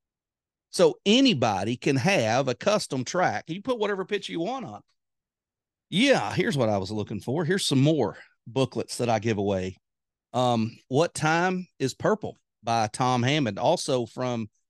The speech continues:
Wretched Radio, as where I ordered those. I don't know exactly who the printer would be, but that's where I got 'em. Um,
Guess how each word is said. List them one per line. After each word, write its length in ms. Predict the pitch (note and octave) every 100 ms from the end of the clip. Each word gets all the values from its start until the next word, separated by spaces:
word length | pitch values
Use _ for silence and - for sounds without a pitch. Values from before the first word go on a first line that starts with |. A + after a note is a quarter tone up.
| _ _ _ _
Wretched 420 | A2+ C#3+ - B2 A2
Radio, 680 | A#2+ A2 G#2+ G#2 C#3 D#3+
as 220 | - A#2 G#2
where 180 | B2
I 80 | A2
ordered 440 | G#2+ C#3 C#3+ A2+ F#2+
those. 400 | G#2 A2 C3+ -
I 100 | B2+
don't 160 | B2 G#2+
know 120 | G#2+
exactly 380 | G2 G#2 A2+ G#2+
who 60 |
the 100 | G2
printer 400 | - - C#3 B2
would 220 | G#2 G2
be, 200 | F2+ G#2+
but 160 | C#3+ C3+
that's 220 | C3+ C3
where 140 | C3 A2
I 80 |
got 360 | G2+ G#2+ A2+ A2+
'em. 200 | G#2 B2+ _ _ _ _ _ _ -
Um, 400 | C3+ B2+ A#2+